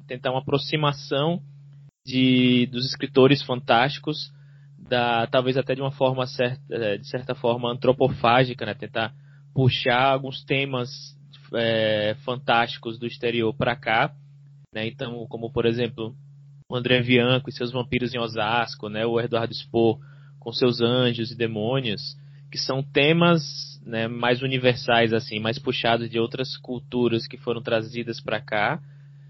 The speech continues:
E agora que a gente tá começando, não diria começando, né, porque também se eu, se eu, eu vou ser, eu vou ser meio, meio <clears throat> desonesto aqui se eu falar que está, se, se está começando agora, né, porque a gente tá,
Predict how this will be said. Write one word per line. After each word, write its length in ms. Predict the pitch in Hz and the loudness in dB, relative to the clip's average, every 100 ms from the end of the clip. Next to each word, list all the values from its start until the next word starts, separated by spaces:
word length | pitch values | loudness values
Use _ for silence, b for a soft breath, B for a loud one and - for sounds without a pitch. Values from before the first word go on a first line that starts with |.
| - | -20
E 680 | - 127 123 120 123 123 123 | -4 2 4 4 4 4 6
agora 440 | 127 131 143 170 | 4 6 6 6
que 200 | 180 - | 4 0
a 80 | 156 | 0
gente 260 | 147 147 143 | 0 -6 -6
tá 160 | 143 | -8
começando, 460 | 139 156 147 139 151 | -6 -4 -4 -4 -6
não 80 | 180 | -2
diria 180 | 196 185 | -2 -2
começando, 640 | 190 175 165 165 165 139 | 0 0 0 -2 0 -2
né, 80 | 135 | -4
porque 200 | 143 143 | -4 -4
também 240 | 139 131 | -4 -6
se 140 | 131 | -6
eu, 60 | 139 | -8
se 260 | - - 127 | -8 -6 -4
eu, 140 | 120 | -2
eu 80 | 117 | -4
vou 100 | 123 | -4
ser, 320 | - 123 120 | -2 -2 2
eu 160 | 117 117 | 0 -2
vou 140 | 120 | -8
ser 580 | - 117 113 110 110 - - B B B B - - | -4 0 2 2 0 -2 -12 B B B B -10 -4
meio, 800 | 113 113 120 120 117 117 113 113 | 2 4 4 2 2 2 -2 -4
meio 1080 | 113 110 123 110 113 117 113 110 107 101 101 - | -8 -8 -6 -2 0 2 0 0 0 -4 -6 -14
<clears throat> 400 | 143 120 101 - | -10 -8 -10 -10
desonesto 580 | 127 131 120 117 127 117 | 0 2 4 4 2 0
aqui 160 | 113 | -4
se 120 | 123 120 | -8 0
eu 20 | |
falar 280 | 123 120 120 | 2 2 2
que 100 | 127 | -8
está, 400 | - - 131 135 | -10 0 2 2
se, 180 | - | -8
se 220 | 123 - 131 | -12 -10 -4
está 200 | - 135 | 0 2
começando 520 | 156 147 139 139 131 | 4 2 0 -2 -2
agora, 280 | 123 104 107 | -2 -4 -6
né, 60 | 104 | -12
porque 120 | 120 | -12
a 20 | |
gente 140 | - | -6
tá, 240 | - 120 | 0 0